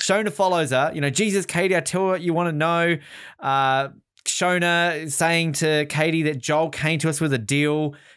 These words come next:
Katie's like, "What deal?" And this, the thing that's actually really interesting about this, and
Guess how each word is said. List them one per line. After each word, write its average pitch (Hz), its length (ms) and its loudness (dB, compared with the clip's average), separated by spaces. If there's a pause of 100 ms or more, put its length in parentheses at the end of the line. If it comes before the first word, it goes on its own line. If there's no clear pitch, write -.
Katie's 160 280 0
like, 143 100 -2
"What 165 380 0
deal?" 107 340 2 (160)
And 175 240 0 (120)
this, 226 340 2
the 190 120 2
thing 302 220 2
that's 381 180 0
actually 190 420 2
really 156 360 2
interesting 147 400 0
about 117 240 4
this, 104 180 -2
and 131 140 0